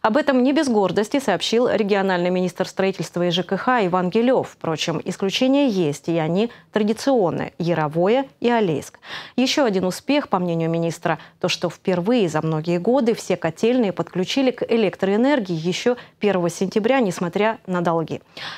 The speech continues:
Означает ли это, что наш край абсолютно готов к зиме, расскажут мои коллеги.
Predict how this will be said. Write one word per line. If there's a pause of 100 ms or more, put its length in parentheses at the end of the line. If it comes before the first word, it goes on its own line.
Означает
ли
это,
что
наш
край
абсолютно
готов
к
зиме, (100)
расскажут
мои
коллеги.